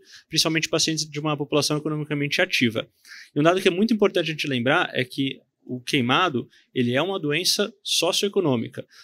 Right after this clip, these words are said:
A gente consegue ver cada vez mais em situações econômicas ruins, pacientes com situações econômicas ruins que acabam, é, cozinhando com gasolina, com combustível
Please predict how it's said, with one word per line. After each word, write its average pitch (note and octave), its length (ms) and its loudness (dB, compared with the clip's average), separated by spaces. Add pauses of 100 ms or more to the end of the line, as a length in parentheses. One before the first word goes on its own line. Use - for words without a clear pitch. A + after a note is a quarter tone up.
(140)
A B2+ 80 -2
gente C3 160 -4
consegue D3 340 -2
ver C#3+ 120 0
cada C3 220 0
vez F3 200 0
mais D3+ 300 0
em C3+ 320 -8
situações B2+ 580 -2
econômicas B2+ 640 -2
ruins, C3+ 420 -4
pacientes C3+ 420 -2
com B2 200 -8 (260)
situações - 340 -4
econômicas B2 440 -4
ruins D3 240 0
que D3 80 0
acabam, C#3 320 -2 (120)
é, A#2+ 360 0 (720)
cozinhando C3 640 4
com B2 340 -4
gasolina, B2 720 2
com B2+ 100 -6
combustível C3+ 840 -2